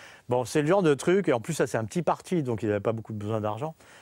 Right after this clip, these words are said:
On a tous fait ça, euh, sous-entendu, on a tous triché.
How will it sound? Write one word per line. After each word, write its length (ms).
On 80
a 60
tous 180
fait 80
ça, 240
euh, 240
sous-entendu, 500
on 120
a 80
tous 200
triché. 440